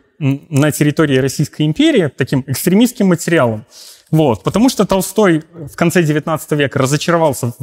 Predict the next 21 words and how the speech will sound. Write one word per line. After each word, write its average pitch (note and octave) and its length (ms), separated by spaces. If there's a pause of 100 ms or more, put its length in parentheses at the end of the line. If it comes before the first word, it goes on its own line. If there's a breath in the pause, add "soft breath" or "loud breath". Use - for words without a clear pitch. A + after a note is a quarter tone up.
(100)
в A#2+ 240
самодержавии, E3 840 (320 loud breath)
написал G#3+ 420
несколько F#3 460
работ, D#3+ 300
которые A2+ 320
критиковали A#3+ 580
это G#3 160
самое F#3+ 320
самодержавие, E3 800 (280 loud breath)
и G3 140
среди G3 340
с-, - 160
и D#3+ 440
в D3+ 320
своих F#3 400
идеях F3 320
он D3+ 120
опирался D#3 480
на F3 80
религию, A3+ 540